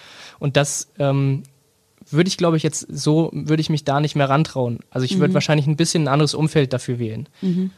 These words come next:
Speaker 1: Genau, also das ist so, wie gesagt, meine naive Sicht damals und ich find's auch okay. Also ich, es war damals, äh, schön, das so zu drehen.
Speaker 2: Ja, der neunzig Minüter, den ihr jetzt drehen wollt, der hat ja dann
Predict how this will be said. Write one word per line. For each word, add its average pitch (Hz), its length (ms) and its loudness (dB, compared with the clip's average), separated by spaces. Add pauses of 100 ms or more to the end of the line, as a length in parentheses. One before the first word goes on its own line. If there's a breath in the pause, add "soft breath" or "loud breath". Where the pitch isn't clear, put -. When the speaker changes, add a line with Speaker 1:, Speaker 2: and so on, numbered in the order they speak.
(320 loud breath)
Speaker 1:
Genau, 123 180 -2
also 131 200 -2
das 135 220 0
ist - 80 0
so, 143 280 0 (200)
wie 151 160 -4
gesagt, 131 240 -2
meine 135 280 0
naive 143 400 2
Sicht 156 280 -4
damals 190 280 4
und 160 140 -2
ich 170 80 -6
find's 208 180 2
auch 180 100 2
okay. 160 280 0
Also 131 140 0
ich, - 100 -8
es - 180 -8
war 156 80 2
damals, 170 380 2
äh, - 340 -10
schön, 165 220 4
das 127 140 0
so 131 80 -8
zu 139 120 -6
drehen. 127 360 -8
Speaker 2:
Ja, 190 320 0 (540 loud breath)
der 190 260 6
neunzig 185 480 2
Minüter, 226 600 2
den 190 200 0
ihr 185 100 0
jetzt 185 280 0
drehen 190 280 4
wollt, 202 440 2
der 185 140 0
hat 185 120 -4
ja 185 100 0
dann 175 280 -2